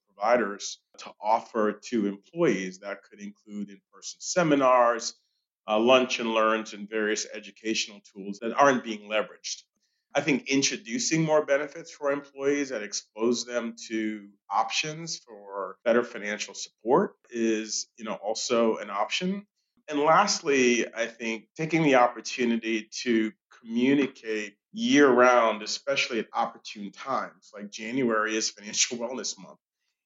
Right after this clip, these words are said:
You know, tax season's coming up. Holidays are a period of spending and stress. So again, offering educational tools and, and channels that are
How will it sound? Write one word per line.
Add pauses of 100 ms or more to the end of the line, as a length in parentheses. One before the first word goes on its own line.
You
know, (140)
tax
season's
coming
up. (380)
Holidays (100)
are
a
period
of
spending
and
stress.
So (140)
again,
offering
educational
tools
and,
and
channels
that
are